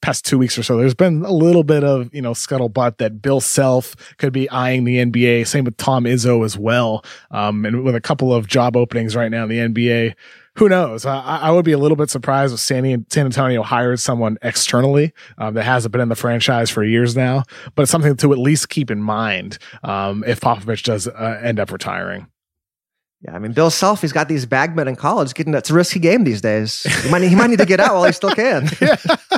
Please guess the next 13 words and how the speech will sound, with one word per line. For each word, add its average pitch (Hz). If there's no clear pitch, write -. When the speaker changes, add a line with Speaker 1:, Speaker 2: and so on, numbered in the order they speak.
Speaker 1:
You 190
don't 233
wanna 254
wait 247
too 240
long. 175
You 131
don't 147
Speaker 2:
Yeah. 180
Speaker 1:
wanna 170
wait 151
too 127
long. 95